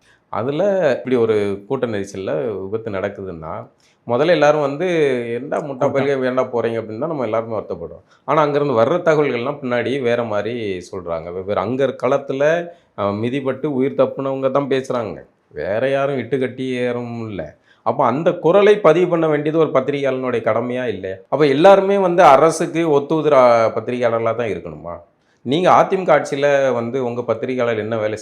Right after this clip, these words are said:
Speaker 1: செஞ்சாங்க? அவங்க அரசை எதிர்த்து தானே பேசினாங்க. பி ஜே பியோடைய எதிராக தானே நம்ம பத்திரிகை வேலை செய்யறோம். திமுக எப்பெல்லாம் ஒரு விஷயத்த கடுமையா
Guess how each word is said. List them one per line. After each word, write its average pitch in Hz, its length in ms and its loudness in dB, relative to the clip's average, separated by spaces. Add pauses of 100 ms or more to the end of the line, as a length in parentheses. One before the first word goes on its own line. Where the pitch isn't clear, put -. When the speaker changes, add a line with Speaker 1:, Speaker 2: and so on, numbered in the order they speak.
Speaker 1:
செஞ்சாங்க? 80 280 -12 (240)
அவங்க 127 260 2
அரசை 127 280 2
எதிர்த்து 120 300 -4
தானே 110 120 -6
பேசினாங்க. 85 720 -14
பி 180 140 0
ஜே 202 120 4
பியோடைய 123 760 -2
எதிராக 120 280 0
தானே 117 140 -6
நம்ம 95 220 -6
பத்திரிகை 92 600 -8
வேலை 87 300 -12 (120)
செய்யறோம். 90 280 -12
திமுக 185 460 4
எப்பெல்லாம் 170 420 2
ஒரு 139 160 2
விஷயத்த 131 600 -2 (300)
கடுமையா 147 320 0